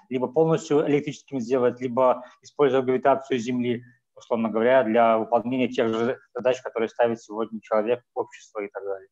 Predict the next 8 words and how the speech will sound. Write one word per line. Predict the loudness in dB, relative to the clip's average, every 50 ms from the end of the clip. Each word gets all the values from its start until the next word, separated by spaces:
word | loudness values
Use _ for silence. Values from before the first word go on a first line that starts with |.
| _ _ _ _ -4 -2
Поэтому | -2 -2 -2 -4 -2
в | -2
некоторой | -2 -2 -4 -4 -6
степени | -6 -8 -8 -8 -10 -10 -2 2
философы | 4 4 4 4 2 0 -2 0 -2 -2 -2 -8 -20 -20 _ _
современного | _ -4 -2 0 0 2 2 0 0 0 2 2 4 6 6 4 4 2 0
греческого | -2 -4 -4 -6 -12 -6 -2 -2 -2
или | -2 -2 -6 -8 -10 -10